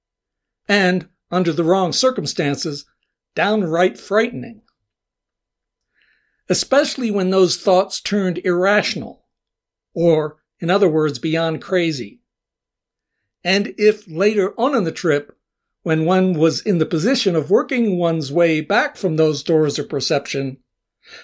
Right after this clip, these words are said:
back to what had been previously accepted as the real world, then the benefits of rationality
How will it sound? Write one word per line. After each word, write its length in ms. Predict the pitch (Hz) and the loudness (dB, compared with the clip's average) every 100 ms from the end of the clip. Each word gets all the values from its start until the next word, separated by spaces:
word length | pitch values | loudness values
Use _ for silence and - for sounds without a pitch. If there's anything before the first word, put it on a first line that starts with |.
| _ | _
back 280 | 180 185 185 | 0 0 -2
to 100 | 170 | -4
what 280 | 160 170 - | 0 0 -2
had 240 | 151 143 | -8 -6
been 240 | 160 147 143 | -4 -6 -6
previously 680 | - 240 214 170 - 160 | -4 -2 -2 -4 -4 -4
accepted 520 | 147 - 214 214 185 151 | -4 -2 -2 0 -2 -4
as 180 | 147 | -8
the 100 | - | -8
real 340 | 151 170 165 147 | -4 0 2 2
world, 560 | 147 254 196 123 - _ _ _ _ _ _ - | 2 2 2 0 -10 _ _ _ _ _ _ -2
then 160 | 185 | 2
the 80 | 175 | 2
benefits 560 | - 285 330 - 196 170 | 2 2 0 -2 -4 -4
of 120 | 139 | -2
rationality 920 | 156 160 - 147 139 139 139 139 - | 0 0 -2 -6 -4 -4 -4 -6 -12